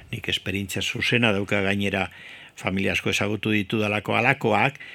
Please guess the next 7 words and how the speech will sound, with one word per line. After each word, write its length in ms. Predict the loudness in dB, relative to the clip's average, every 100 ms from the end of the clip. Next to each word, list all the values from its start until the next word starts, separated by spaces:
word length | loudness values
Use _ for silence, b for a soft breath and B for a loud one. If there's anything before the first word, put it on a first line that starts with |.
| B B
etxe 320 | -2 2 4
barruan 400 | 4 2 2 2
ere 220 | 2 4
gaztelera 480 | 2 2 2 2 2
bihurtzen 720 | 2 2 0 -2 -2 -2 0
da 240 | 0 0 -2 -10 -8
hizkuntza 760 | -6 -6 -6 -6 -4 -2 -2